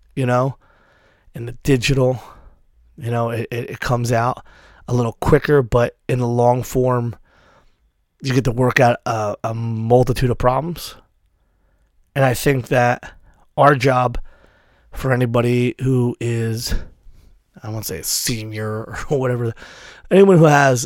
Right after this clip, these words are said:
a decent grip of what to do, I do feel like the labor and the time that you've put in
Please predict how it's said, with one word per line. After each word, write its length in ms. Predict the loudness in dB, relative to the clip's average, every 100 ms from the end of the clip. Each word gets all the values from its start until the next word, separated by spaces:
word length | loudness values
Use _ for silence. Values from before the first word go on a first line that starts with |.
| -6
a 80 | -6
decent 440 | 4 4 4 0
grip 220 | 2 2
of 80 | 2
what 160 | 2 0
to 80 | 0
do, 400 | 0 2 0 -6 -18 _ _ _ _ _
I 140 | 0 2
do 240 | 6 6
feel 380 | 6 2 4 4
like 380 | 4 2 0 -10 -14 _ -20 _ _ _ _ 2
the 140 | 4
labor 420 | 6 6 6 4
and 80 | 2
the 60 | 2
time 300 | 0 0 -2
that 100 | 0
you've 260 | 0 0
put 180 | 0 0
in 300 | 0 -8 -12